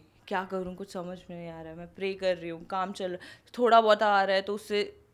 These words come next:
रेंट कैसे पे करूँ? रेंट बहुत एक्सपेंसिव है। मम्मा को लेके वन बी एच के में मैं,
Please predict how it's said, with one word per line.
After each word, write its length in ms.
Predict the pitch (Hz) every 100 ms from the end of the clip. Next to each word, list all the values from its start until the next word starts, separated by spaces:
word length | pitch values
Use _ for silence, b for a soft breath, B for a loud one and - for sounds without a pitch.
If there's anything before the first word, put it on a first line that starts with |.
| _ - -
रेंट 380 | 214 233 233 -
कैसे 280 | 254 233
पे 180 | 240 214
करूँ? 260 | 196 196 185
रेंट 280 | 190 202 185
बहुत 220 | 196 185
एक्सपेंसिव 560 | 185 - 180 180 190
है। 80 | 185
मम्मा 260 | 180 185 185
को 120 | 190
लेके 260 | 190 180 185
वन 140 | 180
बी 160 | 170 175
एच 180 | 175
के 120 | - 180
में 160 | 175
मैं, 200 | 175 170